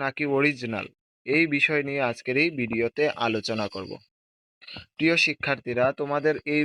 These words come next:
রুটিনের মধ্যে তোমাদের উপরের দিকে লেখা আছে যে ড্রাফট,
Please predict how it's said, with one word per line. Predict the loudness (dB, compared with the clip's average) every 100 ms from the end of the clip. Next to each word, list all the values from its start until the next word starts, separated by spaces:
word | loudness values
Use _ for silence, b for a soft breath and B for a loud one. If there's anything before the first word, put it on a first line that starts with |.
| 2
রুটিনের | 0 0 2 2 2
মধ্যে | -2 -2 2 4 4 0 _ _ -6
তোমাদের | -2 2 2 0 -4
উপরের | 0 2 4 2 0
দিকে | 0 2 2 0 -2 -2 2
লেখা | 0 0 -2
আছে | -2 -2 0
যে | 0 0
ড্রাফট, | 0 2 2 -2 -10